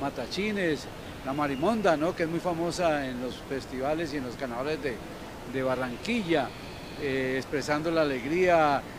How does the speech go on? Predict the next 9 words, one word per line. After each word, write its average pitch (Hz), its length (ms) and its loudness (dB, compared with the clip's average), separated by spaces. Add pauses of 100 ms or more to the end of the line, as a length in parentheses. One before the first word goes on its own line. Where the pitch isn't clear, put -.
(200)
de 147 100 2
Joselito 147 580 0
Carnaval, 156 840 4
eh, 143 160 2 (380)
todo 196 240 4
lo 208 160 2
que 180 100 2
representa, 165 1300 2
digamos, 160 800 2